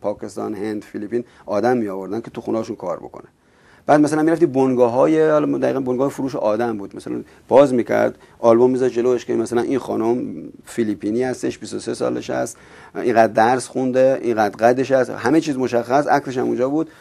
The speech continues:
مثلاً می‌گفتش که این قیمت. خب میاد تو خونه شما، شما می‌رفتی اینو می‌خریدی، میومد تو خونه شما شش ماه، یه سال کار می‌کرد با این مبلغ.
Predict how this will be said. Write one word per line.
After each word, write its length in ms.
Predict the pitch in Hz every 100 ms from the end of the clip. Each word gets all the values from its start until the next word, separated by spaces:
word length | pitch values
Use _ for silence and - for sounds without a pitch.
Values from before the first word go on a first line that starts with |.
| -
مثلاً 220 | 120 127 127
می‌گفتش 340 | 127 117 120
که 100 | 127
این 160 | 117 92
قیمت. 320 | 85 - -
خب 220 | 95 117
میاد 200 | 135 156
تو 80 | 151
خونه 520 | 139 127 131 139 117 107
شما، 460 | - 113 123 147
شما 140 | 143 135
می‌رفتی 320 | 131 113 104
اینو 140 | 107
می‌خریدی، 540 | 113 120 147 156 156 160 _ _ _ _ -
میومد 260 | 127 131 156
تو 100 | 110
خونه 180 | 117
شما 160 | 120 120
شش 220 | 117 117
ماه، 80 | 120
یه 60 | 113
سال 140 | 110
کار 180 | 110 117
می‌کرد 260 | 117 123
با 80 | 110
این 100 | 101
مبلغ. 280 | 92 90 85